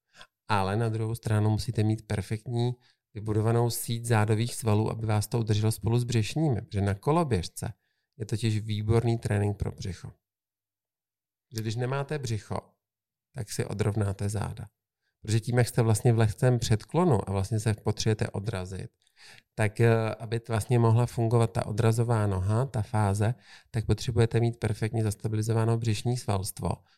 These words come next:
aby vám ta noha šla do takzvané extenze, to znamená do zanožení.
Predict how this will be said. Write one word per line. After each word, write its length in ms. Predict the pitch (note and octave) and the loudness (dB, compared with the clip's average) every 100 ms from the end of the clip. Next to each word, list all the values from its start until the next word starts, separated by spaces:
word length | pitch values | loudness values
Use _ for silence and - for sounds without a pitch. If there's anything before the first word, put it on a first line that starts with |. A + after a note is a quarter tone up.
| _ - | _ -4
aby 160 | A2 | 2
vám 240 | A2+ A2+ A#2 | 4 4 4
ta 120 | A#2 | 4
noha 300 | G#2 G2 A2 | 4 2 0
šla 240 | - A2 | -2 -2
do 120 | G#2 G2+ | -2 -2
takzvané 420 | G#2 G#2+ A2+ A#2+ | 0 2 2 2
extenze, 540 | A2 - A2+ A2 G#2 | -2 0 4 4 4
to 100 | G2+ | 2
znamená 340 | G2+ G#2 A2 A2 | 2 4 4 2
do 160 | A2 | 2
zanožení. 600 | A2 G#2+ G#2 G2+ F#2+ - | 2 4 4 2 0 -4